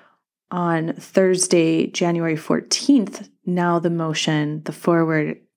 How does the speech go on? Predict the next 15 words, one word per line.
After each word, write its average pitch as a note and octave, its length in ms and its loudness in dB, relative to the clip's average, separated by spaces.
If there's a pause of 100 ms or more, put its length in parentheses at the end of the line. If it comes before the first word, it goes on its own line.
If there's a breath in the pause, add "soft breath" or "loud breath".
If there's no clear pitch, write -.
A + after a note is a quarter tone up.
(300)
action D#3 580 0 (100)
is E3+ 200 2
going E3+ 260 2
to E3+ 100 -4
be F3 120 4
taking D#3 420 0
place - 520 0 (540 loud breath)
more E3+ 320 4
and E3 240 0
more D#3 240 0
before D#3 440 -2
our D3+ 100 0
very D3+ 340 -2
eyes. - 520 0 (1120)
So F3 420 2